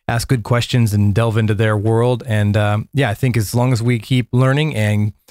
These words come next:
smart people keep coming through the, uh, the ranks, which that's never gonna not, not happen, then, uh, we're in business. So yeah, let's go. Let's travel the world. Let's get out to a Euro soccer match and maybe some, uh,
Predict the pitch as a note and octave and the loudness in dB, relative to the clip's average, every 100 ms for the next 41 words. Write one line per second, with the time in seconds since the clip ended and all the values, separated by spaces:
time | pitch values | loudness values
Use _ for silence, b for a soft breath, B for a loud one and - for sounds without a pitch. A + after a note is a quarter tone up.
0 | B _ - - C3 - C3 B2+ B2 C#3 | B _ -8 -2 -2 0 0 0 0 -2
1 | C#3 C3+ A2+ C3+ A#2 A#2 A2+ A2+ A2+ A#2 | 0 0 2 2 2 2 2 0 0 0
2 | A#2 C3+ D3+ A2+ G#2 B2+ C3 C3 A#2+ A#2 | 0 -2 -4 -6 -4 -2 0 0 0 0
3 | A#2 G#2+ A#2+ - - A2 A#2 A2+ A2+ - | 0 0 -2 -4 -6 -4 -2 -2 -2 -2
4 | C#3+ B2 A#2+ A#2 A2+ - C3+ C3+ A#2 C3+ | 0 2 2 2 0 -2 0 2 2 0
5 | A#2 F#2 A#2 G#2+ B B - D3+ D3 - | -2 -2 -2 -2 B B -2 0 -2 -2
6 | E3 D3 - D#3+ D#3+ C3 A2 D3+ A2 A2 | -2 -2 -2 -4 -2 0 2 0 0 -2
7 | D3 C#3 C3 B2+ A#2+ G#2 b b A#2 C3 | -2 -2 0 0 2 0 b b -2 2
8 | C3 A#2 C3 B2+ C3 A2+ G#2 F#2+ - A2 | 2 2 0 -2 -2 0 0 -2 -2 -2
9 | A2+ - G2+ G#2+ | 0 -2 0 0